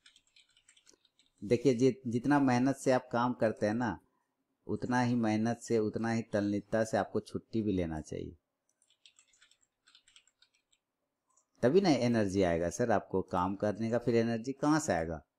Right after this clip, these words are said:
हर रोज मुझे कुछ सीखने को मिलता है, इसलिए एक्साइटमेंट रहता है। एक्साइटमेंट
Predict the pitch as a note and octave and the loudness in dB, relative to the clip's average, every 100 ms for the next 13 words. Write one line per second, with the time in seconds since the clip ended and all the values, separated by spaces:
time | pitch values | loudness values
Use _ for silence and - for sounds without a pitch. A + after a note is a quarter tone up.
0 | _ _ _ _ _ _ _ _ _ _ | _ _ _ _ _ _ _ _ _ _
1 | _ _ _ _ _ _ _ _ _ _ | _ _ _ _ _ _ _ _ _ _
2 | _ _ _ _ _ _ _ - - - | _ _ _ _ _ _ _ -20 -20 -20
3 | _ _ - _ _ G#2 A#2 A#2+ B2+ A#2 | _ _ -20 _ _ -2 0 2 0 0
4 | B2 B2 A#2+ B2+ - B2 A2+ A#2+ A#2 A#2+ | 0 0 -2 -4 -6 -8 -10 -10 -8 -6
5 | A2+ G#2 A2+ A2 G#2+ G#2+ G#2+ - A2 G#2 | -4 -2 0 0 -2 -4 -6 -8 -6 -6
6 | G2 - G2 F#2+ G#2 G2+ F#2 F#2 G2 - | -6 -4 -4 -2 -4 -2 -2 -2 -2 0
7 | A#2 A#2 C3+ F3 | -2 0 -2 -2